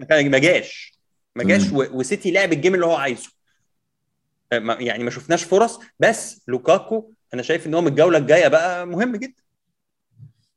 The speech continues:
Speaker 2: طيب، آه، نخش على ال-، ايه، نخش على الهيد تو هيد بقى والفقره الجميله.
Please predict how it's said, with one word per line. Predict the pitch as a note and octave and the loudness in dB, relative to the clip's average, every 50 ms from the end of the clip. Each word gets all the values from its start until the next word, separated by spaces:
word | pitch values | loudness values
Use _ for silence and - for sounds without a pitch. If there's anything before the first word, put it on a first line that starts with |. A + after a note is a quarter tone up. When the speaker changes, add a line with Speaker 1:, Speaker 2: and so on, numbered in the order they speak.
| _ _ | _ _
Speaker 2:
طيب، | C#3 C3+ C3 B2 - - - | 0 2 4 2 2 2 2
آه، | C#3 C#3+ C#3+ C#3+ C#3 C#3+ C#3 B2+ A2+ G#2 - - - - - - - _ | 2 2 4 4 2 2 2 0 -2 -4 -6 -10 -12 -14 -18 -20 -10 _
نخش | B2+ B2 B2+ F3+ F3 F3 - F3 | -6 -2 -2 -2 -2 0 0 0
على | D3 D#3+ E3+ F3+ F3+ F3+ D3 A#2 C3+ | 2 2 2 2 0 0 0 -2 -4
ال-، | C3 B2+ B2 B2 A#2+ A#2+ A#2+ A#2 A#2 A2+ A2+ A2+ A2 A2 A2 G#2 D2+ | -4 -4 -4 -4 -2 -2 -2 0 0 -2 -2 -2 -2 -2 -2 -2 0
ايه، | A2+ B2+ B2+ A2+ G#2+ G2+ - - _ _ _ _ _ | 0 0 0 0 -2 -6 -14 -20 _ _ _ _ _
نخش | A2+ G#2+ G#2+ B2+ B2+ C#3 | -12 -12 -10 -8 -6 -4
على | C3 C#3 C3+ | -4 -2 -2
الهيد | C3 B2+ B2 A#2+ A#2 A2+ B2+ D#3 - C3 | 0 0 0 0 -2 -2 -2 -4 -4 -4
تو | C#3+ C#3 | -2 -2
هيد | C#3+ D3+ D3+ C#3+ | -2 -2 -2 -4
بقى | D#3+ D#3+ D#3 D3+ | -6 -6 -6 -6
والفقره | D3 C3 B2 A#2+ A#2+ A#2 A#2 A#2 - - A#2+ - - A2+ | -6 -6 -8 -8 -8 -10 -14 -16 -16 -16 -16 -14 -12 -10
الجميله. | A2 G#2+ A2 A2 A#2 B2+ D3 | -8 -6 -4 -4 -4 -6 -8